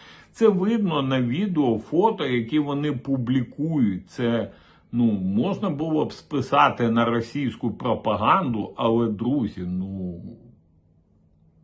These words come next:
ми це все бачимо. І ця катастрофа з цим хаотичним відступом призвела до загибелі величезної кількості українських воїнів.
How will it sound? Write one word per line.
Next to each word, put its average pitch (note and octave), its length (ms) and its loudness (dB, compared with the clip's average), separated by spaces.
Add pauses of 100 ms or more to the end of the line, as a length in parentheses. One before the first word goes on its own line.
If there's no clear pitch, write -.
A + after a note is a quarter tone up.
(140)
ми G#2 200 0
це G#2+ 140 -6
все A2+ 200 -4
бачимо. A#2+ 520 -4 (2250)
І B2 680 4 (1160)
ця C#3 200 4
катастрофа C#3+ 1000 -2 (520)
з - 220 -18
цим B2+ 340 0
хаотичним A#2 800 -2
відступом G#2+ 760 -6
призвела B2+ 640 -2
до A2 240 -4
загибелі A#2 640 -2
величезної A2 840 -6
кількості A2 720 -4
українських F#2+ 920 -8
воїнів. F#2+ 540 -6